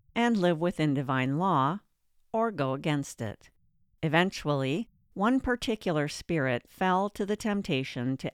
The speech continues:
act against divine law. Note, not only is acting against divine law the same as acting against God, it's also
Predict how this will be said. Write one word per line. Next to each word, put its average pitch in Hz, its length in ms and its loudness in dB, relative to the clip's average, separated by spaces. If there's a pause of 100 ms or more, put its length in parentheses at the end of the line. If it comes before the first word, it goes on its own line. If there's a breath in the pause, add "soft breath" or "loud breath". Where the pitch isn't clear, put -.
act 131 320 -4
against 160 640 -2 (100)
divine 131 480 0
law. 127 360 -2 (580)
Note, 196 480 0 (320)
not 226 400 2
only 185 640 2
is 170 240 0
acting 165 380 2
against 165 600 -2
divine 143 460 0
law 147 380 4
the 135 100 -4
same 147 340 0
as - 200 -4
acting 156 440 -2
against 131 600 -6
God, 151 480 0 (420)
it's - 260 -2
also 160 680 2